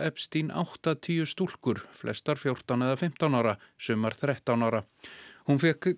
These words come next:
greitt fyrir kynferðisþjónustu og ekki síður fyrir að útvega stöðugt nýjar stúlkur. Eftir árin með Epstein vann hún við nektardans, neytti fíkniefna og var dæmd til fangavistar. Stúlkurnar fengu borgað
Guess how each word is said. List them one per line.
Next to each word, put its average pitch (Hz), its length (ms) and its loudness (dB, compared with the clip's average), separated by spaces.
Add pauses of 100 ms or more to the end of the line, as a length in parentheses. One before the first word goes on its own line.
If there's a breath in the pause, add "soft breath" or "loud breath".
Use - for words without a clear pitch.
greitt 196 320 -2
fyrir 180 240 2
kynferðisþjónustu 127 1160 2 (180)
og 120 140 2
ekki 123 180 -2
síður 127 400 0
fyrir 127 300 2
að 123 180 -2
útvega 147 400 0
stöðugt 131 560 0
nýjar 131 380 2
stúlkur. - 500 -2 (480 loud breath)
Eftir 113 320 2
árin 120 380 2
með 113 180 2
Epstein 139 540 -2
vann 123 240 2
hún 120 180 0
við 113 160 0
nektardans, 151 800 0
neytti 143 320 0
fíkniefna 151 640 0
og 147 140 2
var 139 100 0
dæmd 127 300 0
til 123 120 0
fangavistar. 117 720 0 (1200 loud breath)
Stúlkurnar 185 480 4
fengu 180 320 0
borgað 170 480 2